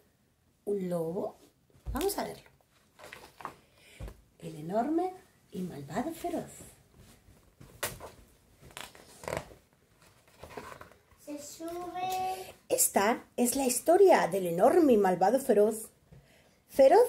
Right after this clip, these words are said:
Speaker 1: se parece mucho a un lobo, pero nadie sabe si es un lobo de verdad.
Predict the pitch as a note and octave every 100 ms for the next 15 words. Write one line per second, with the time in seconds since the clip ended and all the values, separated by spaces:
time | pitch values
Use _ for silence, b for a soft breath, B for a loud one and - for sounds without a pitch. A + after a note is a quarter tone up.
0 | - - C#4+ B3 A#3 D#4+ - F#4+ G4 A4
1 | F#4 A3+ A#3 F#3 F3+ - _ - F#3 F3
2 | E3+ G3 F#4 G4+ - G3 F#3+ C4+ - F3+
3 | - A3+ F#3 E3 C4+ C#4+ D#3+ D3+ F#3+